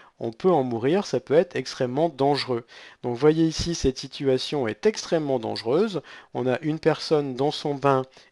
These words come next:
et elle est en train de sécher ses cheveux avec un sèche-cheveux branché sur le secteur alors qu'elle est dans son bain. Si le sèche-cheveux tombe dans l'eau, elle meurt. C'est extrêmement dangereux.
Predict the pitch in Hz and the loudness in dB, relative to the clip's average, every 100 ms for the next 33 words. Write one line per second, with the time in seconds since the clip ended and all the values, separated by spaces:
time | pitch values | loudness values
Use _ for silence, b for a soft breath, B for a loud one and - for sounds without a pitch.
0 | _ - 170 160 - 147 143 127 - - | _ 6 8 8 4 0 2 -2 -4 0
1 | 180 190 139 151 151 147 143 - 147 - | 2 2 0 -2 -2 -4 -4 -2 -2 -4
2 | - 196 180 139 127 120 151 247 _ B | -6 -4 -2 -2 0 4 4 2 _ B
3 | B B 117 123 123 123 170 170 - 156 | B B -4 -2 -2 -2 -2 -2 -2 -2
4 | 143 131 120 143 143 160 147 123 113 - | 0 0 2 0 2 -2 -2 -4 -4 -4
5 | 110 - 143 196 190 131 165 - 139 175 | -6 -2 2 2 2 2 0 0 0 0
6 | 147 151 165 139 113 - B B B B | -2 -6 -4 -4 -4 -6 B B B B
7 | - 127 139 - 190 - 190 160 135 - | -8 -4 -2 2 2 4 2 4 0 0
8 | - 208 170 135 127 123 156 185 - 160 | 2 4 4 2 0 2 2 0 2 2
9 | 151 120 101 - - _ _ _ b b | 4 0 -2 -8 -20 _ _ _ b b
10 | - 143 - 180 - - 170 160 180 143 | -6 -4 -2 -4 -4 0 0 2 0 2
11 | 143 143 127 117 | 2 2 0 -6